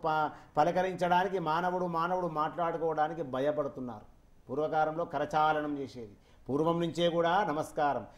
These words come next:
సంస్కారం ఎక్కడుందిరా అంటే నమస్కారంలో ఉందని వారు. అంటే ఇప్పుడు మళ్ళీ మొదటికి వచ్చా చూడండి.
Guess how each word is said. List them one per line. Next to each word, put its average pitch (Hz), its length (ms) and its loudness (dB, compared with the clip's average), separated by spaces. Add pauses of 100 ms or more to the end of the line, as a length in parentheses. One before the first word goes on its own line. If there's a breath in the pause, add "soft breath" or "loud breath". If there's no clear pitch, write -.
(180 loud breath)
సంస్కారం 185 560 6
ఎక్కడుందిరా 180 480 4
అంటే 180 280 4
నమస్కారంలో 180 760 4
ఉందని 175 340 -2
వారు. 151 220 -2 (160)
అంటే 160 160 -4
ఇప్పుడు 175 180 -4
మళ్ళీ 180 320 8
మొదటికి 190 300 2
వచ్చా 165 360 -2
చూడండి. 135 300 -4